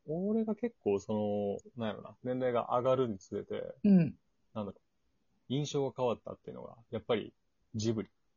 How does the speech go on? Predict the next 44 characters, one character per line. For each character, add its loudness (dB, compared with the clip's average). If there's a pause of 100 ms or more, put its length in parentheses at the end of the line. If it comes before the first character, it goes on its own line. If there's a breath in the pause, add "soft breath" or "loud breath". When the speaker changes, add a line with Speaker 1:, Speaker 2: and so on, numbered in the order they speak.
(120)
Speaker 2:
ジ 10
ブ 12
リ 12
ね。 12
Speaker 1:
ジ 12
ブ 10
リ -
作 -
品。 -
Speaker 2:
い 12
や、 12
こ 12
れ 12
本 10
当 12
に 12
そ 12
う 12
よ 12
ね。 10
Speaker 1:
ジ 6
ブ 10
リ。 0
Speaker 2:
<laughs> -14 (200)
ほ 10
ん 2
ま 12
に 10
そ 10
う。 4
Speaker 1:
ジ 2
ブ 0
リ 0
作 -2
品 -8
ね。 -4
Speaker 2:
す 4
ご 12
い 12
よ 10
ね。 2
Speaker 1:
あ -10
の、 -
と-、 -14